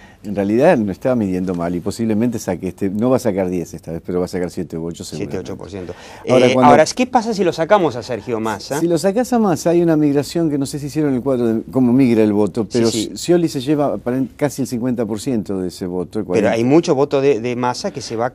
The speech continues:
Speaker 2: a condenar Báez.
Speaker 1: Se va a condenar Báez. Uno se va para Sabatella, uno se va para Margarita Stolbizer y el resto se divide en mayor proporción para Scioli, pero entre Scioli y de Narváez.
Speaker 2: Sí, en el,
Speaker 1: Con
Speaker 2: el,
Speaker 1: lo
Speaker 2: la, el
Speaker 1: cual
Speaker 2: próximo cuadro está, ¿no? Que la, el, casi la mitad lo recibe Scioli,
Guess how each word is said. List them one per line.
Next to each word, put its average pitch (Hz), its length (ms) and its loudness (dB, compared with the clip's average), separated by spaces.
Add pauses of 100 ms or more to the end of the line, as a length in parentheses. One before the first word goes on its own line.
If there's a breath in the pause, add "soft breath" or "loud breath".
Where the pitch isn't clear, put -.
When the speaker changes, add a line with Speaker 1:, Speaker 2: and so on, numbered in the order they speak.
Speaker 2:
a 104 120 -6
condenar 110 340 -6
Báez. 107 320 -2
Speaker 1:
Se 123 100 0
va 127 100 4
a 123 40 2
condenar 117 380 0
Báez. 90 380 -4
Uno 151 240 4
se 123 120 -2
va 123 120 2
para 110 200 -2
Sabatella, 143 580 0
uno 135 240 4
se 117 120 -2
va 113 100 2
para 110 180 0
Margarita 107 460 -2
Stolbizer 131 540 -6 (460 loud breath)
y 110 80 0
el 107 80 2
resto 127 220 -4
se 127 120 -2
divide 120 460 2 (460 loud breath)
en 107 120 0
mayor 104 280 0
proporción 113 440 -2
para 131 160 2
Scioli, 143 260 0
pero 113 160 -2
entre 95 160 -4
Scioli 110 240 -2
y 101 100 2
de 92 120 -2
Narváez. 87 280 -2
Speaker 2:
Sí, 117 140 0
en 113 120 2
el, 117 120 0
Speaker 1:
Con 117 200 2
Speaker 2:
el, 175 60 4
Speaker 1:
lo 185 60 4
Speaker 2:
la, - 80 4
el - 40 2
Speaker 1:
cual 233 140 4
Speaker 2:
próximo 170 340 2
cuadro 156 280 6
está, 139 420 2
¿no? 135 200 0
Que 113 160 -4
la, 104 140 0
el, 107 260 -2
casi - 240 0
la 131 120 0
mitad 123 240 0
lo 123 100 2
recibe 123 360 -6
Scioli, 131 460 -2